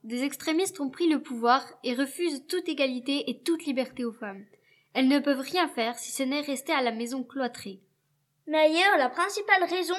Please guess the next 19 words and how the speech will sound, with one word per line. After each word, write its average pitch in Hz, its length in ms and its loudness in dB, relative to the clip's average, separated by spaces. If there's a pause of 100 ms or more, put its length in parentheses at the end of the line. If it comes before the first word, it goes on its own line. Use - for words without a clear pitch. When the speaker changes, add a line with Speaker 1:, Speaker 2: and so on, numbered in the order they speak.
Speaker 2:
pour 285 140 -6
laquelle 294 540 0 (280)
les 302 160 0
filles 359 300 0
ne 285 120 4
reçoivent 285 480 0
pas 370 140 6
d'éducation, 269 580 -4 (300)
c'est 302 140 2
la 262 100 6
pauvreté. 302 420 0 (580)
Envoyer 403 300 2 (100)
un 269 60 2
enfant 285 200 -2
à 311 80 4
l'école, 262 480 4
ça 240 160 -10
coûte 240 180 -12
cher. 294 320 2